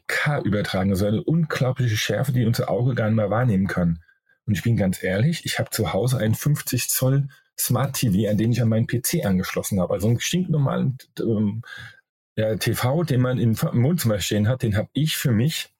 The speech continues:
an meinen P C angeschlossen. Wenn ich da jemanden größer mache, dann sehe ich wirklich jede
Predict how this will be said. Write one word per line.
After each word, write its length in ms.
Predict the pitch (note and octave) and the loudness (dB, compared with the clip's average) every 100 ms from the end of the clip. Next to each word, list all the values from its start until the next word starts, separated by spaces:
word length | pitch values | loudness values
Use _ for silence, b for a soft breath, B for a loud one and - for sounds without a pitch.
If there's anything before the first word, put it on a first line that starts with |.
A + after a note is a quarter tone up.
| - | -4
an 100 | A2+ | 0
meinen 180 | A2+ A#2 | 2 0
P 120 | A#2+ | 0
C 200 | - F3 | -2 -2
angeschlossen. 460 | A2 G#2 - F#2+ A2 | 0 -2 -2 0 0
Wenn 80 | |
ich 160 | A2+ - | 0 0
da 120 | C3 | 0
jemanden 440 | D3 B2 A#2+ - A2+ | 0 2 0 0 -2
größer 400 | - F3 - F2+ | -2 -2 0 0
mache, 340 | F2 - D#3+ - _ _ _ b b | 0 0 -2 -4 _ _ _ b b
dann 160 | G#2+ G2+ | -2 0
sehe 160 | A#2+ | 0
ich 220 | A#2 - - | 0 -4 -4
wirklich 460 | A2+ A#2+ - B2 | -2 -2 -2 -4
jede 480 | - G2 G#2 B2+ - | -2 0 0 0 -2